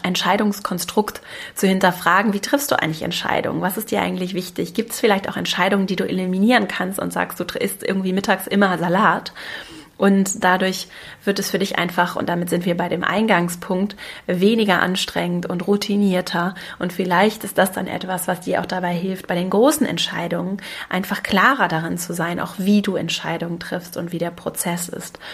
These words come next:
Also mein vierter Punkt, das Üben und bewusst auch Entscheidungen als etwas anzunehmen, das total kraftvoll sein kann und dich auch als Person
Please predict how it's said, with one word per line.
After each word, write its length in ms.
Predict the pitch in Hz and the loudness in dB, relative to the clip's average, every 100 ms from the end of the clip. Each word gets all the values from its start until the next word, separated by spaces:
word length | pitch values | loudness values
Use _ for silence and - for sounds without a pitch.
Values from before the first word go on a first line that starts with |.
| - - - _ | -14 -18 -20 _
Also 160 | - 185 | -6 -2
mein 160 | 175 175 | -2 -2
vierter 360 | 226 240 240 | 4 4 4
Punkt, 420 | 208 208 196 196 - - - - | 0 0 0 -2 -8 -20 -20 -2
das 240 | - 208 - - | 0 0 0 6
Üben 400 | 262 277 175 175 | 6 6 2 0
und 180 | 190 | 0
bewusst 600 | 196 196 - 233 254 - - | 0 -2 2 2 2 -2 2
auch 340 | 175 196 - | 4 4 0
Entscheidungen 720 | - 180 - 196 247 202 180 | 0 0 2 2 2 2 0
als 180 | 190 - | -2 0
etwas 400 | 185 - 180 - | -4 -2 -4 -2
anzunehmen, 720 | 202 233 - 190 180 185 214 - - - | -2 -2 -4 -4 -2 -2 -2 -4 -12 -10
das 200 | - 196 | -6 -4
total 380 | - - - - | -4 -2 -2 -2
kraftvoll 600 | - - 254 - - 165 | -2 0 0 -2 -2 -2
sein 300 | 170 165 175 | 0 -2 -4
kann 320 | 175 165 175 | -4 -2 -2
und 200 | - 185 - - - - | 0 -4 -6 -14 -6 -2
dich 220 | 208 - | -2 0
auch 160 | 208 | 0
als 140 | - - | -2 -4
Person 800 | - 202 196 190 226 247 175 170 | 0 0 2 2 4 4 0 -2